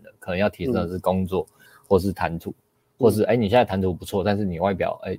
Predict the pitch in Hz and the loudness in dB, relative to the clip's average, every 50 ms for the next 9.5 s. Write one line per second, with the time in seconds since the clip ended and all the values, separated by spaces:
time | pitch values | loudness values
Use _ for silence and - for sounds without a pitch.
0 | - _ - - 110 101 92 87 - 101 95 92 98 87 - - 101 90 92 90 | -10 _ -6 0 2 2 2 2 0 -2 -2 -2 -2 -4 -4 -4 -4 -2 -2 -4
1 | - - - - - - - 85 - - - _ _ _ _ _ _ - 117 110 | -4 -6 -8 -8 -6 -6 -6 -6 -6 -6 -14 _ _ _ _ _ _ -12 -12 -12
2 | 107 107 120 123 120 120 - _ _ _ - - 92 87 - - - - - 85 | -10 -8 -8 -8 -8 -8 -14 _ _ _ 0 2 4 4 4 2 -6 -8 -4 -2
3 | 82 80 80 - - - - - 92 92 - - - 113 107 - - - _ _ | 0 0 -2 -2 -10 -14 -6 -4 -4 -2 -2 -4 -6 -6 -10 -10 -12 -14 _ _
4 | _ _ _ _ - - 92 92 - - 98 98 98 101 101 90 90 90 90 - | _ _ _ _ -8 -2 0 0 0 0 0 0 2 2 2 0 0 -2 -4 -6
5 | - _ _ - 104 113 104 - 127 110 95 92 90 87 85 82 90 92 92 95 | -8 _ _ -2 0 0 4 6 6 6 6 4 -2 -4 -4 -4 -4 -4 -2 0
6 | 92 92 90 - - - - _ _ _ _ - - 120 120 123 135 131 - 117 | 0 0 -2 -4 -6 -12 -20 _ _ _ _ -10 -4 0 2 4 4 4 4 2
7 | 117 117 - 113 95 - - - - - - _ _ _ _ - - - - 127 | 0 0 0 -4 -6 -6 -8 -12 -12 -14 -20 _ _ _ _ -14 -8 0 0 2
8 | 110 107 107 123 123 120 123 117 - - 107 104 101 104 - - 123 110 104 101 | 2 4 4 4 6 6 4 2 2 0 -2 -2 -2 -2 -2 0 0 0 0 -2
9 | 113 110 98 - 107 101 95 - - | -2 -4 -4 -4 -6 -8 -8 -10 -14